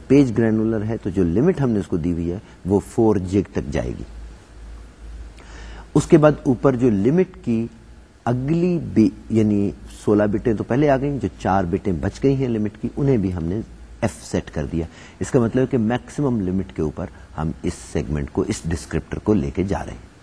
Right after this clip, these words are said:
اس سے آگے جو پریزنٹ کی بٹ ہے یہ ہمیں ون سیٹ کرنی ہے کیونکہ یہ موجود ہے۔ اگر ہم اسے زیرو سیٹ کر دیں گے تو غلط ہو جائے گا، ایکسیپشن آ جائے گی، ایرر آ جائے گی،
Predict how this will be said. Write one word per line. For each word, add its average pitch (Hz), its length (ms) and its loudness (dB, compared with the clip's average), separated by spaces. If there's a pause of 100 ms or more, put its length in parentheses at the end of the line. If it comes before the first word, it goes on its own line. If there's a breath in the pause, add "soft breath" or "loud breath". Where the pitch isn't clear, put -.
(480 loud breath)
اس 147 100 0
سے - 280 4
آگے 156 320 6
جو 151 160 2
پریزنٹ 175 640 2
کی 175 80 2
بٹ 135 280 0
ہے 127 80 -2
یہ 113 140 2
ہمیں 104 220 0
ون 85 240 -2
سیٹ - 240 -4
کرنی 107 240 0
ہے 107 140 -2
کیونکہ 101 220 -2
یہ 90 200 0 (120)
موجود 92 520 0
ہے۔ 67 40 -6 (300 loud breath)
اگر 101 180 2
ہم 101 100 2
اسے 98 160 -2
زیرو 90 280 0
سیٹ - 240 -6
کر 98 120 0
دیں 101 180 0
گے 120 60 -2
تو 104 160 -2
غلط 73 280 -4
ہو 82 60 0
جائے 80 200 -2
گا، 104 80 -4 (260 loud breath)
ایکسیپشن - 480 -6
آ 62 120 -8
جائے 53 180 -6
گی، - 60 -8 (280 loud breath)
ایرر 123 260 6
آ 58 100 -4
جائے 60 200 -6
گی، 65 80 -6